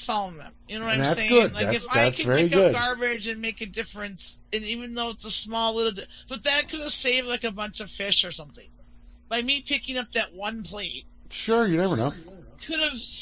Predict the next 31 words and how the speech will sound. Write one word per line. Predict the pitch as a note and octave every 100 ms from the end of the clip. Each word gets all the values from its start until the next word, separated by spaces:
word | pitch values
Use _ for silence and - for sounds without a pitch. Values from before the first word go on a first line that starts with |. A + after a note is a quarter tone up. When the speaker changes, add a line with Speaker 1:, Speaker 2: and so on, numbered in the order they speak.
| -
Speaker 1:
saved | C#4+ C#4+ C#4 B3
a | A3+
big | F#3+ A#3 A3
fish | G#3 B3 B3 A#3 - A3
or | A3
something, | A3 G#3 - C#3 - - -
you | G3+
know? | F#3+
Speaker 2:
Yeah, | C3 E3+ F#3+ F#3
you | F3+ F3
never | F#3 F3
know. | F#3 E3+ - -
Speaker 1:
So, | - C4 -
'cause | C#4 C4+
what | D4 A#3+
goes | C#4+ C#4 C#4
around | C#4 C4
comes | D#4 D#4+
around. | C4+ E3 -
Like, | F3+
I | A3
believe | G#3+ A3+ C#4 C4+
in | B3
that | F#3 D3 -
theory. | F3+ D3 A#2 - - - - - -
You | -
know | G3
what | F#3
I'm | F#3+ G3
saying? | A3+ A3+ A#3+ A3+ -
Speaker 2:
Right. | - C3+ F#3+